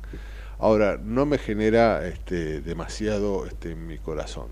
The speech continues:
¿no? No me late mucho el corazón por el rugby. Esa es la verdad.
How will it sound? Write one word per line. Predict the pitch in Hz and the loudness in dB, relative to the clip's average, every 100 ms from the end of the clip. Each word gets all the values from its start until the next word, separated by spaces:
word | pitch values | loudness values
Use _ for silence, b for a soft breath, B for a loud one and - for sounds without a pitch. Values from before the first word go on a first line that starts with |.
| 71 | -6
¿no? | 110 | -4
No | 110 104 | -2 2
me | 107 | 6
late | 104 92 90 87 | 6 6 2 -2
mucho | 85 87 - 82 78 - | -2 -4 -4 -6 -6 -8
el | - | -8
corazón | - 80 - 82 80 - | -6 -6 -6 -8 -8 -8
por | 76 | -8
el | 78 | -8
rugby. | 73 - - - - - B B B B B - | -8 -10 -12 -12 -12 -12 B B B B B -4
Esa | 101 98 | -4 -2
es | 82 | -4
la | |
verdad. | 80 76 69 | -4 -6 -8